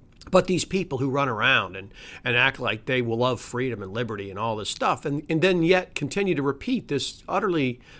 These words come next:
nonsensical, internally inconsistent, contradictory narrative they have about the United States, those are the people who could be reached because they at least want freedom.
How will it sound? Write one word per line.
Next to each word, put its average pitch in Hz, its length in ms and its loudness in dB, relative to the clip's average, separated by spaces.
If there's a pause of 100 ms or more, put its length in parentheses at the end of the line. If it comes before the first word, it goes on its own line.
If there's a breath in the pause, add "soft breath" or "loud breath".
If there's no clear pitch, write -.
nonsensical, 156 880 0
internally 180 600 0
inconsistent, 156 880 -2 (200 loud breath)
contradictory 160 1040 -2
narrative 123 680 -2
they 113 120 -4
have 165 320 -4
about 113 300 -4
the 117 100 -8
United 117 380 -4
States, - 760 -8 (360 loud breath)
those 233 280 4
are 330 60 0
the 294 80 -2
people 190 480 0
who 151 420 4 (220 loud breath)
could 220 300 0
be 190 140 2
reached 226 380 0
because 170 280 0
they 165 120 2
at 165 120 -2
least 180 280 -4
want 135 500 2
freedom. - 360 -6